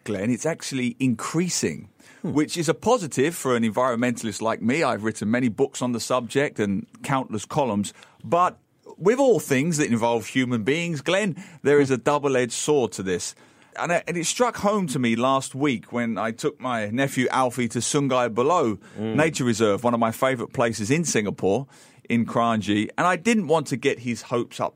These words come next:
Speaker 1: too much. You know, I knew
Speaker 2: About
Speaker 1: we
Speaker 2: seeing
Speaker 1: would,
Speaker 2: anything,
Speaker 1: yeah,
Speaker 2: you know,
Speaker 1: I knew we would
Speaker 2: creatures,
Speaker 1: see
Speaker 2: yeah.
Speaker 1: monitor lizards and so on.
Speaker 2: Sure.
Speaker 1: But within a stretch of about, and this really isn't an exaggeration,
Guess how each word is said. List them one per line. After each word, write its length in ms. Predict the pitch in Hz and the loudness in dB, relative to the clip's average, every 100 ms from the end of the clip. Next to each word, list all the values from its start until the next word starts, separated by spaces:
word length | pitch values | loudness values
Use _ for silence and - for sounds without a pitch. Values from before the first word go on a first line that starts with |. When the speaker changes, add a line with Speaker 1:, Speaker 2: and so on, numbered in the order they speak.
| _ | _
Speaker 1:
too 240 | - 262 220 | 0 2 2
much. 420 | 95 - - - | 0 -4 -14 -4
You 80 | 127 | -2
know, 140 | 104 | 2
I 80 | 120 | 2
knew 80 | 165 | 4
Speaker 2:
About 140 | - | 6
Speaker 1:
we 80 | - | 6
Speaker 2:
seeing 240 | 147 131 120 | 6 6 4
Speaker 1:
would, 60 | |
Speaker 2:
anything, 300 | 120 113 113 | 4 4 4
Speaker 1:
yeah, 220 | - 202 - | 4 2 0
Speaker 2:
you 100 | 123 | 0
know, 60 | |
Speaker 1:
I 40 | 208 | 4
knew 140 | 208 | 4
we 40 | |
would 40 | 165 151 | 4 4
Speaker 2:
creatures, 180 | 139 | 4
Speaker 1:
see 200 | - 147 120 | 4 4 4
Speaker 2:
yeah. 40 | |
Speaker 1:
monitor 400 | 123 135 127 131 | 4 2 2 2
lizards 380 | 123 113 117 101 | 2 2 -2 -2
and 100 | 98 | -4
so 220 | 151 131 | 0 0
on. 160 | 101 - | -2 -6
Speaker 2:
Sure. 280 | - 104 95 - - - | -4 -2 -2 -6 -18 -2
Speaker 1:
But 300 | 170 175 - - - | 0 0 -4 -14 -2
within 300 | 131 151 180 | 2 2 2
a 60 | 170 | 2
stretch 500 | - - 208 - 185 | 0 2 2 2 0
of 140 | 151 | 2
about, 480 | 143 156 139 135 - _ | 4 2 2 0 -4 _
and 100 | 139 | -2
this 200 | 139 - | 0 -2
really 480 | 147 202 165 117 - - | 0 2 4 4 2 2
isn't 340 | 139 120 92 | 2 2 0
an 120 | 104 | -2
exaggeration, 720 | 104 113 110 107 107 104 90 | 0 0 0 2 2 0 -4